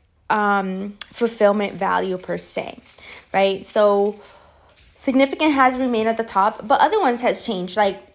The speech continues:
spirituality and pleasure. Sometimes they, like, I'm like, "Huh, what's more important in, the, in this season of my life?" It's, um, to have more pleasure, more fun. That's usually in the summers when the boys are around,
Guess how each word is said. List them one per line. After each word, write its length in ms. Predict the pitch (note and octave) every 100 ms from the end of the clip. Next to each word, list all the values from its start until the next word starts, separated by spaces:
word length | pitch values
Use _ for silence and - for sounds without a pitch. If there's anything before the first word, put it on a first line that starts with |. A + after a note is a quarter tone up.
| _ _ _ _ _ _ -
spirituality 640 | - C#4 C4+ C#4+ G#3 A#3+ C#4
and 100 | B3+
pleasure. 480 | - F#3 F#3+ D#4+ A4+
Sometimes 380 | D#4+ C#4+ D4+ C4+
they, 140 | A#3+
like, 440 | A3 G3+ G3 - - _ _ -
I'm 140 | B3+
like, 240 | B3 A#3+
"Huh, 280 | C#4+ G4 F#4
what's 200 | C#4 D#4
more 100 | D#4
important 360 | D4+ D4+ B3 B3+
in, 100 | A#3+
the, 260 | A3+ A3+ B3
in 120 | A#3
this 200 | C#4+ C4+
season 320 | C4 A#3+ B3
of 80 | A#3
my 140 | G#3
life?" 320 | F#3+ G3 D4+ -
It's, 260 | F#3+ - _ - - - -
um, 240 | A3+ G#3 -
to 140 | C4+
have 180 | B3+ G#3+
more 180 | G#3 G#3
pleasure, 400 | - G#3 G3 A#3+
more 180 | G#3+
fun. 240 | G#3 G#3+ C4
That's 200 | A#3+ A#3
usually 260 | A3 A3+
in 80 | G#3+
the 60 | G3+
summers 600 | - G3+ G3 B3 G4 G4
when 140 | B3+
the 80 | A3+
boys 300 | G3 G3 G3+
are 200 | G#3 F#3
around, 440 | G3 A#3 C4+ C#4